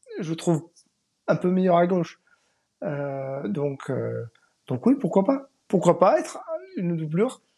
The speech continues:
intéressante, alors sérieuse et intéressante, euh, dans, dans cette saison, parce que on parle de la, de la Coupe d'Europe, on est d'accord, mais il fera pas tourner, euh, il fait, il mettra pas l'équipe B, euh, pour jouer les matchs de, d'Europa Conference League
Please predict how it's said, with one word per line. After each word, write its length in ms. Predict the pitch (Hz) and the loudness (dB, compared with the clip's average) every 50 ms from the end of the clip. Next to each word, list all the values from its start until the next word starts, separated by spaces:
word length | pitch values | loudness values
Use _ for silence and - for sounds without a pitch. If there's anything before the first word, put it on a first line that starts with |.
| _ _ _ _ _ _ _ _ _ | _ _ _ _ _ _ _ _ _
intéressante, 540 | 208 208 190 185 196 190 185 180 185 262 180 | 2 2 2 2 0 0 0 -2 -4 -4 -2
alors 200 | 180 165 151 - | -2 -2 -2 -2
sérieuse 420 | - 196 196 190 202 247 349 285 | -2 0 2 2 2 0 -2 -2
et 60 | 220 175 | -2 -4
intéressante, 720 | 160 160 165 156 151 151 - - 196 240 269 - - _ _ _ _ _ _ _ _ _ _ - | -4 -2 -2 -2 -2 -2 -4 -6 -10 -10 -10 -14 -20 _ _ _ _ _ _ _ _ _ _ -14
euh, 480 | 180 156 156 156 151 147 151 151 156 156 | -10 -10 -8 -8 -6 -6 -6 -6 -6 -6
dans, 320 | 190 160 151 151 151 156 | -6 -6 -6 -6 -6 -6
dans 140 | 175 156 143 | -8 -8 -8
cette 180 | - 170 156 | -8 -8 -6
saison, 240 | - 214 277 330 320 | -6 -4 -4 -4 -4
parce 140 | 254 180 - | -4 -4 -2
que 160 | 208 185 175 - _ _ _ _ _ _ _ _ _ - - | -2 -4 -4 -6 _ _ _ _ _ _ _ _ _ -2 -2
on 100 | 180 165 | -2 2
parle 280 | 202 214 220 214 190 | 4 4 4 4 4
de 80 | 190 190 | 2 0
la, 220 | 190 185 180 202 | 0 0 -2 -2
de 60 | 202 202 | -2 -2
la 120 | 185 180 | -4 -4
Coupe 160 | - 190 180 | -4 -6 -6
d'Europe, 360 | 175 190 190 202 202 202 202 _ | -4 -4 -2 -2 -2 -4 -6 _
on 120 | 185 147 143 | -18 -18 -10
est 60 | 143 | -8
d'accord, 380 | 160 170 - 247 254 214 - _ - _ _ _ - | -6 -4 -2 -4 -4 -4 -8 _ -20 _ _ _ -10
mais 100 | 165 156 | -10 -10
il 60 | 139 | -10
fera 220 | - - 170 170 | -6 -6 -4 0
pas 100 | - 180 | 0 -2
tourner, 460 | 175 175 185 180 175 180 190 202 196 | -2 -2 -6 -8 -6 -6 -4 -4 -4
euh, 160 | 180 160 165 170 | -4 -6 -6 -8
il 80 | 160 | -10
fait, 140 | - - - | -12 -10 -6
il 100 | 233 190 | -4 -4
mettra 240 | 165 160 - - - | -4 -4 -6 -6 0
pas 120 | - 180 | 0 2
l'équipe 380 | 170 170 175 - 170 151 143 131 | 2 2 0 0 -4 -4 0 2
B, 60 | 156 | 4
euh, 340 | 175 196 202 180 160 139 - - _ _ _ _ _ _ _ | 4 4 6 4 2 2 0 -6 _ _ _ _ _ _ _
pour 220 | - 165 147 139 | -6 -4 -4 -4
jouer 180 | 135 147 165 165 | 0 2 2 4
les 140 | 160 156 151 | 4 4 2
matchs 320 | 165 165 165 165 - 165 | 2 0 0 -2 -4 -6
de, 340 | 156 143 143 139 135 131 127 - _ _ _ _ _ _ _ _ _ 302 | -4 -2 -2 -2 -2 -4 -6 -10 _ _ _ _ _ _ _ _ _ -8
d'Europa 400 | 220 156 143 151 147 - 165 165 | -6 -4 -2 -2 2 2 2 2
Conference 500 | - 170 151 - 165 156 156 156 - - | 2 -2 -4 -2 -2 -2 -2 -4 -2 -2
League 220 | 190 170 165 | -2 -2 -2